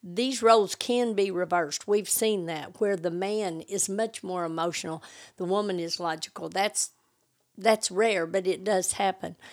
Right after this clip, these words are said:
And, uh, the movement of women fighting for equal rights has somehow distorted some of the biblical, uh, teaching that we feel like has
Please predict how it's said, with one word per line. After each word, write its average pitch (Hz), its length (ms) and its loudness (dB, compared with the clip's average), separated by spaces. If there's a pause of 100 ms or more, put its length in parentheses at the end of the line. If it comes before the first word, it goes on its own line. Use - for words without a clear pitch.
(300)
And, 180 520 0 (140)
uh, 165 380 4 (140)
the 202 140 2
movement 226 540 6
of 185 240 -2
women 190 580 0 (300)
fighting 202 360 6
for 202 160 0
equal 190 360 0
rights 175 680 -2 (320)
has 208 200 4
somehow 226 560 2
distorted 180 1200 2 (100)
some 208 380 0
of 185 100 -2
the 165 80 -4
biblical, 170 800 0 (800)
uh, 180 300 2
teaching 196 560 0
that 170 360 -4
we 196 220 4
feel 196 300 0
like 180 440 -4
has 185 380 -4